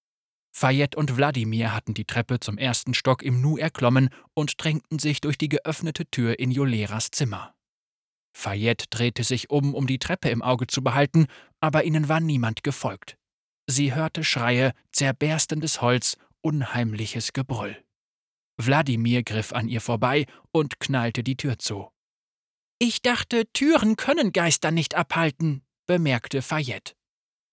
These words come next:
Wladimir antwortete nicht. Er blätterte wieder durch sein kleines Buch, sein Finger fuhr die uralten Schriftzeichen entlang.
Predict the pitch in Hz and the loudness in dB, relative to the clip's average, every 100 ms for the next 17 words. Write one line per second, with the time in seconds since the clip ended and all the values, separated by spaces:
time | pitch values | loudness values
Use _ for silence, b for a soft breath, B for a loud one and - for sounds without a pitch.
0 | _ - 123 127 123 127 127 127 - 139 | _ 0 4 6 4 0 0 0 0 -2
1 | - 110 101 107 104 101 98 - _ _ | 0 -6 -8 -8 -8 -8 -10 -14 _ _
2 | _ 147 143 151 156 170 180 151 127 123 | _ 0 0 0 -2 -4 -4 -4 -2 -2
3 | 120 127 120 127 127 - 135 151 160 - | -2 -2 -2 -2 -4 -4 -4 -4 -6 -2
4 | 139 - B B B 147 151 147 - 160 | -2 -2 B B B -2 0 0 -4 -4
5 | 156 151 - 151 151 - 180 180 - 131 | -4 -6 -4 -4 -4 -4 -4 -4 -4 -4
6 | - 143 165 - - 101 98 - 110 107 | -4 -6 -6 -10 -6 -6 -6 -8 -8 -6
7 | 120 101 98 | -4 -4 -6